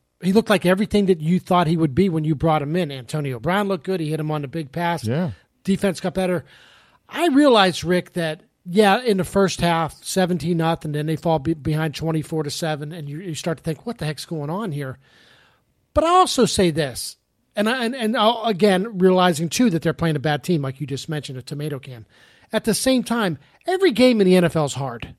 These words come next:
Speaker 1: And
Speaker 2: It
Speaker 1: if you
Speaker 2: is.
Speaker 1: look around the N F L,
Speaker 2: It is.
Speaker 1: even the, even the, I think we all agree the Kansas City Chiefs are the best team in football.
Speaker 2: Mm-hmm.
Speaker 1: I think now, I think I saw a stat the other day, they've played six consecutive games that were,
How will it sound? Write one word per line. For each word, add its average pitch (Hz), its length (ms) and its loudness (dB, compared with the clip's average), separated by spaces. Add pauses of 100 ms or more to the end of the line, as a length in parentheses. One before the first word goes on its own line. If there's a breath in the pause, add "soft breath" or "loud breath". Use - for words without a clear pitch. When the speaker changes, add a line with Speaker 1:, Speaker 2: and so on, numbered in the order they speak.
(220)
Speaker 1:
And 135 140 4
Speaker 2:
It 131 40 6
Speaker 1:
if 131 60 6
you 285 80 8
Speaker 2:
is. 277 40 4
Speaker 1:
look 302 160 4
around 214 340 4
the 185 120 4
N 180 100 2
F 165 160 -2
L, 147 360 -2
Speaker 2:
It 131 140 2
is. 107 240 0
Speaker 1:
even 302 260 8
the, 254 180 4
even 294 300 0
the, 262 140 -2 (680)
I 233 100 -4
think - 160 -4
we 254 80 8
all 247 140 8
agree 214 260 4
the 233 80 0
Kansas 190 320 0
City 196 160 0
Chiefs 202 300 -2
are 196 40 2
the 165 80 2
best 175 220 2
team 190 180 0
in 165 60 0
football. 208 480 0 (220 loud breath)
Speaker 2:
Mm-hmm. 104 220 -4
Speaker 1:
I 208 80 2
think 285 240 -4
now, 262 180 -2
I 202 80 2
think - 200 -6
I 233 60 0
saw 220 220 2
a 180 40 2
stat 202 280 0
the 202 80 2
other 196 80 4
day, 208 120 4
they've 180 200 4
played 180 280 -2
six - 440 -2
consecutive 185 840 0 (800)
games 180 580 2
that 185 120 2
were, 170 180 2